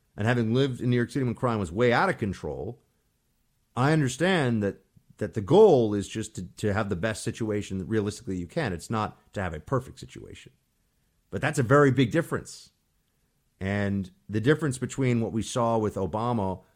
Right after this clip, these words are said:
on a whole host of issues, most notably the economy, but many issues, and what we see now with Trump is, is very clear and should be very clear to people. But look, a lot of the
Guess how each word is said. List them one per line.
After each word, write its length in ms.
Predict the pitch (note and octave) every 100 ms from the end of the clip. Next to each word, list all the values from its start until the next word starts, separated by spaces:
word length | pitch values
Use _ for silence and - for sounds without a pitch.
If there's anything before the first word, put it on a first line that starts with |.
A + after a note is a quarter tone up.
| _ _
on 280 | F#2+ F#2+ F#2
a 120 | F2
whole 340 | F2 A#2+ C3 A#2
host 260 | B2 B2
of 80 | G#2+
issues, 320 | F2+ E2+ E2+
most 240 | G#2 G2+ G#2
notably 420 | F3 C4+ A2 F#2
the 140 | E2
economy, 520 | D#2 - D2+ C#2+ B1+ _ _ _ _
but 120 | F2+
many 380 | F#2+ D#3 D#3 G2+
issues, 340 | E2+ - F2+
and 100 | F#2
what 100 | G#2
we 80 | G2+
see 180 | G2+ A2
now 140 | G2
with 120 | F2+ F2
Trump 320 | F#3+ G3+ -
is, 320 | G2+ A2+ - _ _ _ _ _ _ _ _
is 260 | A#2+ A#2+ -
very 680 | F2+ E2 F#2+ B2 C#3+ D3+ D3
clear 500 | - E3+ - - -
and 100 | -
should 260 | - A#3+ B3+
be 100 | A#3+
very 300 | B2 G#2 F#2+
clear 240 | - F#2
to 80 | -
people. 340 | - - - _ _ _ _ _ _ _ _
But 520 | G2+ G2+ G#2+ A2 - -
look, 320 | G2 A2 - _ - F2+ -
a 60 | F2
lot 480 | F2+ A2 B2+ C3
of 120 | B2+ G#2+
the 280 | A2+ G#2+